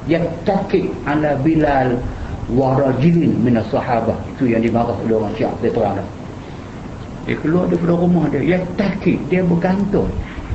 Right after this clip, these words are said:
Ber-, mengharapkan Bilal memegang dia. Yattaki ala Bilal. Sebenarnya dia, dia dengan Ali. Sebab tu orang Syiah marah, mengapa sembunyi nama Ali?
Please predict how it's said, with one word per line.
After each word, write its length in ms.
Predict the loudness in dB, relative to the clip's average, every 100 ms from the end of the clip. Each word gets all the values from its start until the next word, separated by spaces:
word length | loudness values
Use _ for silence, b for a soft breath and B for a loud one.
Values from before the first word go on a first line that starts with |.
| -2 -2 -4 -4 -4 -2 -2
Ber-, 180 | -4 -6 -8 -10 -12 -12 -12 -12 -12 -14 -14 -12 -12 -12 -12 -12 -12 -12 -14 -14 -14 -14 -14 -14 -14 -12 -6 0
mengharapkan 760 | 2 2 0 0 -2 0 2 2
Bilal 420 | 4 4 4 2 2
memegang 560 | 4 4 4 2 2 2
dia. 140 | 0 -4 -10 -14 -8 -2
Yattaki 640 | -2 0 -2 -2 0 -2 0
ala 240 | 0 2
Bilal. 400 | 2 2 2 2 -2 -8 -12 -8
Sebenarnya 320 | 0 2 2
dia, 140 | 2 2 -2 -6 -2
dia 160 | 2 4
dengan 240 | 4 2 2
Ali. 400 | 2 2 2 0 -4 -10 -12 B B B B -12 -12 -10 -12 -4
Sebab 120 | -4 -2
tu 160 | -2 -2 -4 -2
orang 140 | -2
Syiah 240 | -2 0 0
marah, 280 | 0 0 0
mengapa 360 | 2 2 2 0 2
sembunyi 320 | 4 4 4
nama 320 | 2 2 2
Ali? 320 | 2 2 0